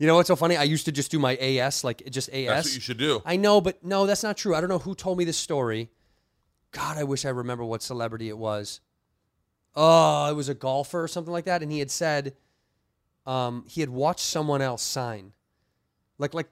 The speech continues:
Speaker 1: like, it was like, like Jack Nicklaus. It was one
Speaker 2: Yeah.
Speaker 1: of the, one of those guys. And he was like, "Why are you signing like that?" And the guy's like, "What do you mean?" "I'm just, he's signing golf balls and signing shirts." And he's like, "No, come on, man. That kid took the time to take time out of his day to ask you for his autograph.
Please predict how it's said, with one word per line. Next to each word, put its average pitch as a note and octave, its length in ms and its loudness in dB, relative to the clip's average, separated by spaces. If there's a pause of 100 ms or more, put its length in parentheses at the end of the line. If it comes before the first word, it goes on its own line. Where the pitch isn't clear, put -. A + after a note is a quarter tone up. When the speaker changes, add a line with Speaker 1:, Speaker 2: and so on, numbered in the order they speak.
Speaker 1:
like, F3 280 -4
it F#3 80 0
was F3+ 160 -2
like, F3 160 -2 (600)
like - 160 -4
Jack G3+ 240 -2
Nicklaus. C3 320 -6
It C3+ 40 -6
was C3 140 -6
one C#3+ 180 0
Speaker 2:
Yeah. C#3 60 -2
Speaker 1:
of C3+ 40 -6
the, C#3 160 -4 (180)
one D3 140 -6
of C3+ 60 -2
those B2 120 -4
guys. A2+ 260 -12 (420)
And C3+ 100 -6
he D3 60 0
was B2+ 160 -2
like, A#2 300 -4 (560)
"Why D#3+ 120 0
are G3 40 4
you G3+ 60 0
signing E3+ 340 -2
like G#2+ 160 -10
that?" G2 180 -20 (380)
And B2 80 -14
the A#2+ 40 -8
guy's A#2+ 160 -4
like, A#2+ 120 -6
"What D3 60 -6
do D3 40 -4
you D3 40 -4
mean?" A#2+ 200 -6
"I'm A2+ 100 -16
just, A#2 220 -14
he's B2 140 -12
signing B2 300 -6
golf A2 220 -8
balls A2+ 200 -8
and A2+ 80 -10
signing A#2+ 200 -12
shirts." A#2 240 -12
And - 480 -18
he's C#3+ 120 -4
like, C3+ 160 -6
"No, E3+ 180 0
come - 180 -6
on, A#2 120 -2
man. G#2+ 160 -8
That D#3 160 -6
kid F3 180 -6
took - 140 -12
the - 60 -18
time C#3+ 420 -4
to - 80 -16
take C#3+ 280 -10
time C#3+ 240 -4
out C3 100 -2
of C3 60 -4
his C3+ 120 -4
day C3 160 -6
to B2 100 -6
ask C3 180 -6
you C#3 40 -16
for B2+ 80 -8
his B2 80 -6
autograph. B2 340 -2